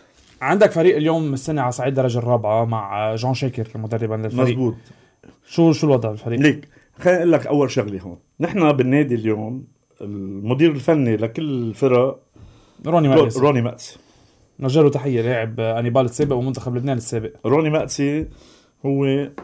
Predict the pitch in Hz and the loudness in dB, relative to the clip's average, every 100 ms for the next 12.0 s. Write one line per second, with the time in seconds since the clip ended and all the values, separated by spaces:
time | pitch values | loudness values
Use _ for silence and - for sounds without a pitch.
0 | - _ 160 160 156 139 127 113 113 113 | -20 _ -2 0 2 4 4 4 2 -6
1 | - - - - 143 151 123 117 113 110 | -14 -18 -10 -6 -4 -4 -2 0 0 -2
2 | - - 113 160 165 151 151 120 120 95 | -10 -10 -4 -2 0 -4 -6 -12 -14 -14
3 | - 73 113 120 117 113 104 117 127 175 | -18 -6 -2 -2 -2 -4 -4 -4 4 4
4 | 151 117 147 160 143 160 175 147 156 - | 2 -2 -2 0 0 0 0 4 4 4
5 | 117 _ - - _ - - 123 131 123 | -4 _ -20 -20 _ -12 -6 -4 -4 -4
6 | 120 127 - - 156 139 123 110 107 107 | -6 -10 -6 -2 0 -2 -6 -6 -6 -6
7 | 104 98 104 85 110 147 160 131 139 147 | -8 -8 -8 -6 0 0 2 0 0 0
8 | 143 127 151 127 127 143 - - _ - | 0 0 -2 0 -2 -4 -10 -20 _ -6
9 | 131 143 127 123 - - _ - 127 117 | -2 0 0 0 -6 -20 _ -12 -8 -8
10 | - - 135 131 147 147 139 120 117 120 | -8 -4 0 2 2 0 -2 -6 -4 0
11 | 135 127 110 98 104 107 104 110 110 127 | 0 2 0 -2 -6 -6 -4 -2 -2 -4